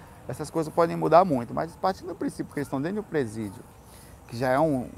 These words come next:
umbral dentro de umbral, né? Porque ali é um... é como se fosse uma zona específica dentro do umbral, como os vales, onde você junta ali pessoas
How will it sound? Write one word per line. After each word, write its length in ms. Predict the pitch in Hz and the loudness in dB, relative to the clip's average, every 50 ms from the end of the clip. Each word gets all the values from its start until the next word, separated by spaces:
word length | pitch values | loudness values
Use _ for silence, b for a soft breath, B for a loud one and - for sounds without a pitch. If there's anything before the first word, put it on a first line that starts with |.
| - - | -16 -6
umbral 400 | - 139 143 131 135 143 147 160 | -4 -2 0 4 6 6 6 6
dentro 320 | 143 120 120 151 - 147 143 | 4 2 0 0 0 -2 -6
de 80 | 135 | -8
umbral, 400 | 165 175 165 123 117 101 90 87 | -6 -6 -2 -2 -2 -2 -2 -4
né? 140 | 95 113 120 | -6 -8 -12
Porque 160 | 113 - - | -12 -8 -6
ali 120 | 113 117 127 | -4 -4 -2
é 60 | 139 | -4
um... 320 | 135 135 123 120 - - | -2 -4 -4 -6 -8 -8
é 160 | - 104 87 - | -8 -8 -8 -6
como 160 | 127 131 123 | -8 -8 -8
se 60 | - | -8
fosse 180 | 127 113 - 139 | -10 -10 -8 -4
uma 160 | 143 135 131 | -2 -2 -2
zona 300 | 104 - 127 131 135 139 | -2 -4 -6 -4 -4 -6
específica 680 | 131 - - 151 135 - - 139 151 147 - 143 131 | -8 -8 -10 -10 -10 -8 -8 -8 -10 -6 -6 -6 -4
dentro 240 | 120 120 120 113 123 | -4 -4 -6 -6 -4
do 80 | 131 | -4
umbral, 260 | 135 131 120 123 135 - | -2 2 4 4 4 2
como 160 | - 151 139 | 0 -4 -6
os 120 | 123 101 | -4 -4
vales, 520 | 104 110 110 117 127 151 170 175 165 - - B B B B B B | 0 2 4 4 4 4 0 -4 -6 -10 -20 B B B B B B
onde 240 | 139 143 147 147 151 | -4 -4 -4 -4 -4
você 600 | 143 151 147 - - 147 151 151 151 147 139 131 123 | -6 -6 -8 -6 -6 -4 -4 -2 -2 -4 -4 -6 -6
junta 320 | 113 135 147 160 151 - | -6 -6 -6 -6 -6 -6
ali 140 | 139 139 143 | -6 -6 -6
pessoas 480 | - 143 143 - - 143 143 135 - | -6 -8 -8 -6 -4 -4 -4 -4 -6